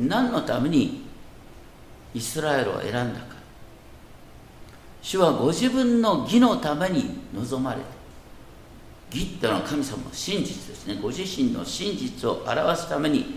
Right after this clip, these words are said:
望まれた。見教えを広め、これを輝かすことを。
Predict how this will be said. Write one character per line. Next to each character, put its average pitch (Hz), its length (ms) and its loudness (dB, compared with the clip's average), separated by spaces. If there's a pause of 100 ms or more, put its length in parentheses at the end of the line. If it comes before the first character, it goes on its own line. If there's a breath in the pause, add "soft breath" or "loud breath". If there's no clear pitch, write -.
(240)
望 120 280 0
ま 120 120 0
れ - 80 -6
た。 - 60 -12 (580 loud breath)
見 123 160 8
教 254 180 10 (200)
え 226 120 6
を 202 160 6
広 151 400 2
め、 - 100 -2 (580)
こ 113 140 0
れ 143 60 6
を - 500 2
輝 113 420 -6
か 127 180 -8
す - 220 -10
こ - 80 -10
と - 140 -10
を。 95 220 -8